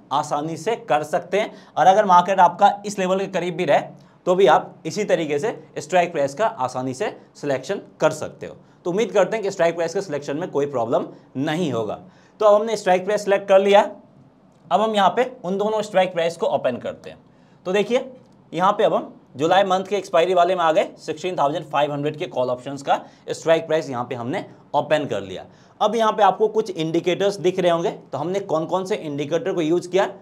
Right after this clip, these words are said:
सबसे पहले वो मैं आपको एक्सप्लेन कर देता हूँ, फिर हमारा सीक्रेट इंट्राडे स्ट्रेटजी क्या है वो आपको समझने में आसानी होगी। तो यहाँ पे देखिए सबसे पहले हम जो इंडिकेटर का इस्तेमाल किए हैं उसमें आता है आपका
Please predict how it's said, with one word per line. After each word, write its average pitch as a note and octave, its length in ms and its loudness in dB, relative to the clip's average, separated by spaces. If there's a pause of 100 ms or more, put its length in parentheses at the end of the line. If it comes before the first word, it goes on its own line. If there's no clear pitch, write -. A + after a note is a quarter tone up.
(100)
सबसे D#3+ 220 -8
पहले F3+ 200 0
वो D#3+ 180 0
मैं F3+ 120 -2
आपको E3+ 200 2
एक्सप्लेन F3 340 -4
कर F3 120 -2
देता E3+ 200 -2
हूँ, - 240 -6 (220)
फिर A3+ 220 0 (260)
हमारा D#3+ 360 4 (220)
सीक्रेट G3 440 0
इंट्राडे D#3 460 -2
स्ट्रेटजी D#3 340 -4
क्या E3 180 2
है G3 100 -6 (120)
वो B2+ 80 0
आपको C3 260 -2
समझने A#2+ 440 -8
में F#3+ 240 -8 (200)
आसानी B2+ 480 -4
होगी। B2+ 280 -4
तो - 500 -8
यहाँ G3+ 140 2
पे G#3 80 -4
देखिए A2+ 320 -4 (540)
सबसे G3+ 280 4
पहले G#3 220 4
हम G3+ 240 -2 (360)
जो B2+ 380 0
इंडिकेटर F3+ 580 2
का G3 80 2
इस्तेमाल F3+ 400 2
किए F3+ 160 -4
हैं F#3+ 120 -6
उसमें E3+ 300 -8
आता D3+ 220 2
है D3+ 80 6
आपका - 300 4